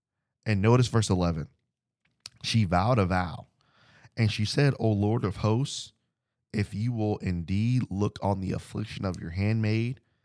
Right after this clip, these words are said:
and you will give unto your handmaid a han-, a man child, I will give him to the Lord all the days of his life,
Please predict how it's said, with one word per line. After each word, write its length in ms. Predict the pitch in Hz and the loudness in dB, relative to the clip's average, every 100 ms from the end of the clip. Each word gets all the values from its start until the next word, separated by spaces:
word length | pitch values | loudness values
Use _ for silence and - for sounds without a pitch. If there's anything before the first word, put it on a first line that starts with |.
| _ _ _ _ - | _ _ _ _ 0
and 180 | 107 98 | 2 2
you 160 | 104 | 0
will 140 | 92 90 | -2 -4
give 340 | 92 104 107 | -2 0 0
unto 260 | 110 107 98 | -4 -4 -8
your 140 | 90 | -4
handmaid 440 | 95 107 107 95 | -2 0 0 0
a 60 | 85 | -2
han-, 280 | 85 104 107 | 0 0 0
a 100 | 95 | -4
man 300 | 90 101 113 | -2 0 -2
child, 520 | - 104 110 123 127 - _ _ _ _ | -4 -4 -2 -4 -6 -12 _ _ _ _
I 120 | 104 | 0
will 160 | 92 92 | 2 -2
give 300 | 90 107 110 | 0 0 2
him 140 | 127 120 | -2 -4
to 80 | |
the 80 | 95 | -4
Lord 460 | 90 92 101 120 120 _ _ - _ _ | -2 0 -2 -2 -6 _ _ -20 _ _
all 240 | 95 104 | 2 2
the 120 | 113 107 | 4 2
days 260 | 107 101 | 0 0
of 80 | 90 | -2
his 180 | 98 82 | -4 -2
life, 480 | 87 98 131 - | -2 -2 -4 -12